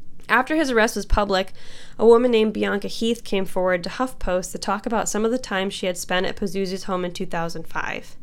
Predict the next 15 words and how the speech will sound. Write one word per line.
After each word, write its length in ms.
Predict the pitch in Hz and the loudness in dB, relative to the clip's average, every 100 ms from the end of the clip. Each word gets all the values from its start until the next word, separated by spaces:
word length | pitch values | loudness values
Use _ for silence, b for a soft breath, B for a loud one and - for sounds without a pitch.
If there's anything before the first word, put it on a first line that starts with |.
| B B B B | B B B B
From 180 | - 233 | -2 2
her 120 | 254 | 2
story, 480 | 277 214 202 185 202 B B B | 2 0 2 0 -2 B B B
she 160 | - | 0
spent 240 | 247 262 247 | 4 4 4
a 40 | |
month 380 | 202 208 277 285 | 4 4 4 2
there, 420 | - 156 151 220 B B - | -2 0 0 -2 B B -4
and 100 | 214 | 4
Pazuzu 460 | 233 208 240 262 | 4 4 2 0
spoke 320 | 262 226 220 - | 0 0 0 4
proudly 480 | 214 214 240 208 | 6 6 4 4
about 280 | 190 185 156 | 2 2 0
he 160 | - 208 | -2 -2
had 220 | 208 | -2